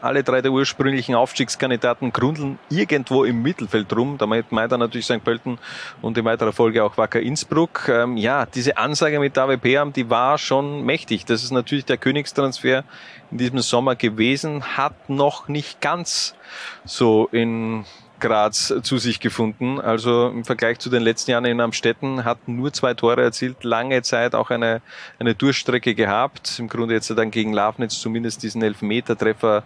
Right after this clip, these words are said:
äh, gemacht. Ich gehe auch davon aus, dass der noch funktionieren wird bei den Grazern, aber,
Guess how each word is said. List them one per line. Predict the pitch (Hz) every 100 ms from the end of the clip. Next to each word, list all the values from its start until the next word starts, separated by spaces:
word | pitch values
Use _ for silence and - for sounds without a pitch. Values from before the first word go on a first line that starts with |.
| - - - -
äh, | 107
gemacht. | 104 104 104 110 - -
Ich | - 113 123 - - - - 123 113 - - -
gehe | 123 -
auch | 117 -
davon | 123 113 104
aus, | 101 - -
dass | 113 -
der | 117
noch | 120 113
funktionieren | 123 101 - 110 120 151 101
wird | 98 95 -
bei | 104
den | 107
Grazern, | 98 101 107 - 123 131 139 -
aber, | 107 107 110 110 110